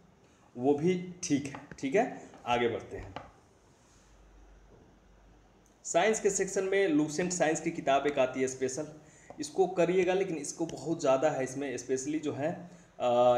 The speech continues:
इसमें, अ, lucent science वाले में ये है कि बायोलॉजी वगैरह का सेक्शन आप कर सकते हैं। बाकी lucent जीके से आप basic कर लेंगे तो उससे काम हो जाता है।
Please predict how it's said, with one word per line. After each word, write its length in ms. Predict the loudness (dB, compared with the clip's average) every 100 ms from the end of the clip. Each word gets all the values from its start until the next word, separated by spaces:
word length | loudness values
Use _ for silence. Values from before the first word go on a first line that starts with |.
| 2
इसमें, 420 | -2 2 2 2
अ, 160 | 0 0
lucent 360 | 0 -2 -4
science 340 | 0 0 0 0
वाले 180 | 0 0
में 120 | -2
ये 140 | -2
है 160 | -4 -6
कि 160 | -6
बायोलॉजी 540 | -4 2 4 4 0 -2
वगैरह 280 | 0 0 -2
का 120 | -4
सेक्शन 360 | -6 -8 -6
आप 140 | -6 -6
कर 80 | -10
सकते 260 | -10 -10
हैं। 80 | -6
बाकी 220 | -6 -6
lucent 360 | -6 -6 -6 -6
जीके 280 | -6 -6 -4
से 140 | 0
आप 280 | -2 -2 -6
basic 300 | -2 0 -2 -8 -4
कर 120 | -2
लेंगे 260 | 0 -2 -4
तो 240 | -8 -10 -10
उससे 200 | -10 -8
काम 220 | -4 -6
हो 220 | -6 -12
जाता 280 | -12 -14 -16
है। 140 | -16